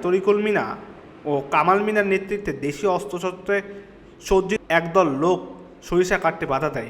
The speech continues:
বাধা দেওয়ার কারণ জানতে চাইলে অকথ্য ভাষায় গালিগালাজ করে ও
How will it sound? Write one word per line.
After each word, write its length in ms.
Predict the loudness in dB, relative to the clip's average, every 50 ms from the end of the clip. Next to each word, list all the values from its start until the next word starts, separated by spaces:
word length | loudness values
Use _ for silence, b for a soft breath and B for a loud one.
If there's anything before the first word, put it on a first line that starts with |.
| -8 -4 0
বাধা 180 | 2 2 2
দেওয়ার 200 | 4 2 2 4 4
কারণ 180 | 4 4 4 4
জানতে 260 | 2 2 2 0 0 0
চাইলে 260 | 0 2 2 2 2
অকথ্য 440 | 0 0 -2 -2 -4 -6 -6 -4 -2 -2 0
ভাষায় 300 | 0 0 0 -2 -2 -2
গালিগালাজ 440 | 0 -2 -2 -2 -2 -2 -2 -4 -4 -4
করে 220 | -4 -4 -2 -2 -4 -6 -10 B B B B B B B
ও 40 | B